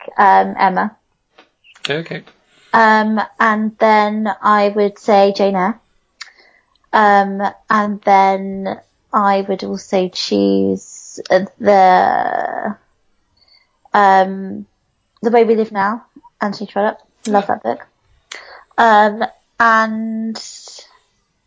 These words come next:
Speaker 1: I'm trying to see if I can think of something that's a bit more off the beaten path.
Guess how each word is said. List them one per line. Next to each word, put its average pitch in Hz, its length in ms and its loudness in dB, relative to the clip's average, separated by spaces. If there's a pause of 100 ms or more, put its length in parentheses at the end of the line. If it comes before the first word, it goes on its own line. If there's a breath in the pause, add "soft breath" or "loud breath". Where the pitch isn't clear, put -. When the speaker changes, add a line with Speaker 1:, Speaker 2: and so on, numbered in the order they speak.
(100)
Speaker 1:
I'm - 60 -20
trying 254 140 -12
to 233 100 -14
see 233 140 -4
if 220 120 -8
I 220 60 -4
can 220 140 -12
think 220 180 -8
of - 60 -20
something 220 260 -6
that's - 180 -8
a 214 40 -16
bit 226 180 -6
more 214 260 0
off - 140 -4
the - 80 -20
beaten 220 260 -2
path. 202 400 0